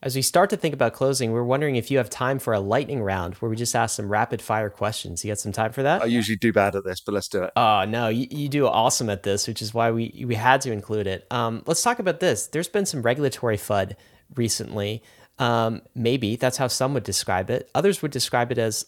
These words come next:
Speaker 1: look, there's some real regulatory threats, uh, and headwinds that are facing this industry. What's your take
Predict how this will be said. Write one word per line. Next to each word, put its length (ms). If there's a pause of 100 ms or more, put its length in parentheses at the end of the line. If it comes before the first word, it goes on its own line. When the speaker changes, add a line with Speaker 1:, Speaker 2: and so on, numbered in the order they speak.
(100)
Speaker 1:
look, 260
there's 160
some 280
real 260
regulatory 640
threats, 540 (400)
uh, 280
and 240
headwinds 500
that 140
are 60
facing 400
this 180
industry. 460
What's 260
your 80
take 380